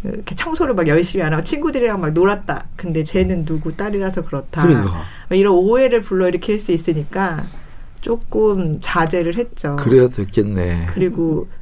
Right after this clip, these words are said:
Speaker 1: 어느 순간에 이제 대선 후보에 거론되면서부터는 아, 내 생활이 너무 제약을 받는다. 좀 덜 유명해졌으면 좋겠다. 좀 덜,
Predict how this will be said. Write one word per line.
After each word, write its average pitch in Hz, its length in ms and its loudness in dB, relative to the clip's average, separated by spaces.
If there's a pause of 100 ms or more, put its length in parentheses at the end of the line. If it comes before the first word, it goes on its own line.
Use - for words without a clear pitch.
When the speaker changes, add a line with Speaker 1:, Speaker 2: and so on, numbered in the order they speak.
(500)
Speaker 1:
어느 190 240 2
순간에 240 480 -2
이제 180 160 2
대선 190 380 -2
후보에 165 1300 0
거론되면서부터는 165 1400 -2 (960)
아, 196 380 0
내 202 100 4
생활이 196 380 2
너무 160 260 4 (920)
제약을 190 360 4
받는다. 151 640 0 (380)
좀 214 200 0
덜 185 640 4 (340)
유명해졌으면 196 720 2
좋겠다. 160 720 -2
좀 226 200 0
덜, 214 520 2